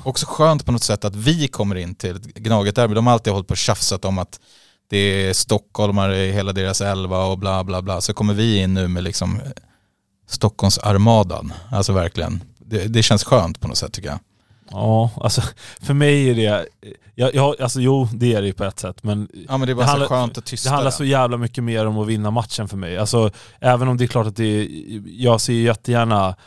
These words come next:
Speaker 2: att Hammar gör fem mål på söndag. Alltså, och med det största jävla hyschfingret man någonsin har sett, givetvis.
Speaker 1: Alltså, vad gör Hammar om man avgör nittioandra?
Speaker 2: Ja, vad gör jag då? Eller du då?
Speaker 1: <laughs> Ja, exakt.
Speaker 2: Nej,
Speaker 1: Vad
Speaker 2: men
Speaker 1: gör vi
Speaker 2: alltså,
Speaker 1: alla?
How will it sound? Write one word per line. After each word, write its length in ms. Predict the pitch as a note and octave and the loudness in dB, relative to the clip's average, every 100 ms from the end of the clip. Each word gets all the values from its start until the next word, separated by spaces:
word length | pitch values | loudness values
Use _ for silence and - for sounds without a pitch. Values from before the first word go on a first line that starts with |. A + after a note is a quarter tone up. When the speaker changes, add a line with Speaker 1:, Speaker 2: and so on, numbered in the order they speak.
| _ _ | _ _
Speaker 2:
att 260 | - F#2 - A2+ | -10 -8 -10 -2
Hammar 420 | A#2 G#2+ A2+ A2 | 0 2 2 4
gör 260 | G#2 G2 | 4 2
fem 300 | F#2+ - A2 | -2 0 0
mål 380 | G#2+ A#2 A2+ F#2 | 2 2 4 2
på 100 | F#2+ | -2
söndag. 340 | E2 D#2+ C#2+ - - - | -6 -6 -8 -12 -12 -6
Alltså, 400 | G2 G2+ F#2+ F2+ - - - | -2 0 0 -4 -12 -20 -6
och 160 | A2 | 0
med 220 | A2 G#2+ | 4 4
det 60 | G#2 | 4
största 380 | - A2 - A2 | 2 -2 0 0
jävla 240 | G2+ G2+ | 2 0
hyschfingret 800 | F2+ A#2+ A2+ - A#2+ A2 G2 - | 0 0 0 -2 -4 0 0 0
man 140 | G2 | 0
någonsin 240 | G2 F#2+ G2+ | 0 0 0
har 80 | G2 | 0
sett, 380 | - G2+ - | 0 0 -4
givetvis. 480 | G2 D#2+ - C2 - - - | -8 -6 -6 -4 -6 -8 -8
Speaker 1:
Alltså, 300 | - G#2 G2 | -4 -4 -2
vad 120 | A2 | -2
gör 300 | G2+ G#2 C3 | 2 6 6
Hammar 380 | A2+ G#2 F2+ F2+ | 6 4 0 -2
om 80 | F2+ | -4
man 100 | F2+ | -2
avgör 320 | F#2 F#2 F2 | -2 -4 -4
nittioandra? 580 | E2+ - D#2+ D#2+ - C2+ - - _ _ _ _ _ _ _ _ _ _ _ - | -4 -2 -4 -4 -6 -8 -10 -20 _ _ _ _ _ _ _ _ _ _ _ -10
Speaker 2:
Ja, 120 | F#2+ | -8
vad 100 | G#2+ | -4
gör 120 | G#2 | -2
jag 360 | G#2 C3 B2+ F2+ | 2 4 4 2
då? 180 | D#2+ F#2+ D3 - | -2 -6 -6 -2
Eller 160 | A#2 | 0
du 160 | A#2 B2+ | 2 2
då? 60 | B2 | 2
Speaker 1:
<laughs> 180 | D#3+ | 0
Ja, 60 | D3+ | 0
exakt. 360 | C#3 F3+ A#2+ - - C3+ | -2 -2 -6 -14 -16 -4
Speaker 2:
Nej, 120 | E3 | -2
Speaker 1:
Vad 100 | F#3+ | 0
Speaker 2:
men 80 | - | 0
Speaker 1:
gör 100 | - | 0
vi 120 | - | 2
Speaker 2:
alltså, 140 | E3 | 0
Speaker 1:
alla? 280 | C#3+ B2+ D3+ | -2 -8 -10